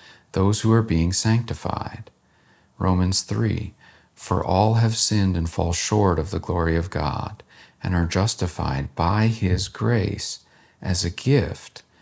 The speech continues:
through the redemption that is in Christ Jesus, whom God put forward as a propitiation by his blood to be received by faith."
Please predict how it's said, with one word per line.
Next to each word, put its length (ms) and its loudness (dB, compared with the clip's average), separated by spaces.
through 240 0
the 100 0
redemption 720 0
that 160 -2
is 160 -2
in 320 -2
Christ 460 -2
Jesus, 640 -6
whom 200 -2
God 360 2
put 200 0
forward 540 0
as 220 -4
a 60 -2
propitiation 1300 -4
by 200 2
his 240 2
blood 640 -4
to 260 0
be 180 4
received 920 0
by 580 -2
faith." 720 -4